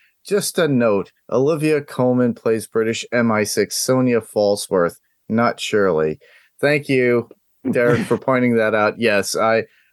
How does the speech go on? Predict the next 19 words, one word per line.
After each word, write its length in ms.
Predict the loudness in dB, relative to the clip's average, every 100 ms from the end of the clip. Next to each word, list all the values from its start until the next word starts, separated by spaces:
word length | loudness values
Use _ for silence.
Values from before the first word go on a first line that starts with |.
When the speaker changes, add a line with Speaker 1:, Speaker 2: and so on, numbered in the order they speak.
| _ _ _ _ _
Speaker 1:
uh, 140 | -6 -4 -4
uh, 80 |
maybe 320 | -2 0 0 0
I 80 |
had 120 | 0 0
Airplane 560 | 0 0 0 -2 0
the 60 | -2
movie 340 | -2 0 0 0
on 140 | -2
my 180 | -2 -2
head, 340 | 0 0 0
and 140 | -4 -6
I 80 | -4
thought 180 | -2 -2
everybody 360 | -2 -4 -4
was 160 | -4 -6
called 280 | -4 -4 -2
Shirley. 420 | 0 2 2
Speaker 2:
<laughs> 40 | 0